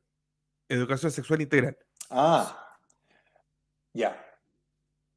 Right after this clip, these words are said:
Speaker 2: Yo lo que opino ahí es que los padres y la comunidad educativa tienen que decirlo. Mire,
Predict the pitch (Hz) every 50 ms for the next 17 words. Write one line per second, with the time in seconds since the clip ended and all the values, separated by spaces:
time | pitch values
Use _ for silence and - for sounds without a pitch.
0 | _ _ _ _ _ _ _ _ _ _ _ _ _ _ _ _ _ _ _ -
1 | 117 160 165 170 156 151 143 - 156 175 180 180 180 196 240 294 - - - _
2 | _ _ _ _ - - - - - 139 127 123 - - - - - 104 98 92
3 | 143 127 117 117 113 110 113 117 120 120 123 120 - 123 120 117 117 117 117 120
4 | 123 135 160 180 208 240 247 - - 170 165 160 156 147 147 147 147 190 202 220
5 | 220 208 - 196 208 214 214 190 202 208 202 190 190 185 - 254 262 226 190 135
6 | 113 117 165 175 175 117 90 - - - _